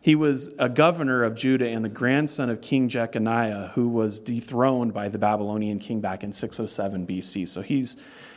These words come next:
he, he's, uh, um, of royalty, if you will. Zerubbabel returned to Jerusalem along with Jeshua, who was the high priest, and these two were in charge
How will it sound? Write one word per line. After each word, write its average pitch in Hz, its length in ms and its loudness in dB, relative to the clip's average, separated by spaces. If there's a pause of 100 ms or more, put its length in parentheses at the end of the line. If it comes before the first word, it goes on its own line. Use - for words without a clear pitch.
he, 139 280 2
he's, 127 380 0
uh, 104 540 0
um, 101 200 -8 (140)
of 120 140 6
royalty, 107 840 0 (320)
if - 200 -8
you 101 80 -4
will. 95 360 -6 (1000)
Zerubbabel 143 540 4
returned 170 400 0
to 165 40 2
Jerusalem 131 680 0
along 120 320 2
with 110 160 -4
Jeshua, 117 560 0
who 113 140 0
was 107 180 -2
the 98 120 -4
high 113 260 0
priest, - 440 -4
and 117 180 -4
these 208 260 0
two 185 260 0
were 143 160 2
in 120 120 -4
charge 101 720 -2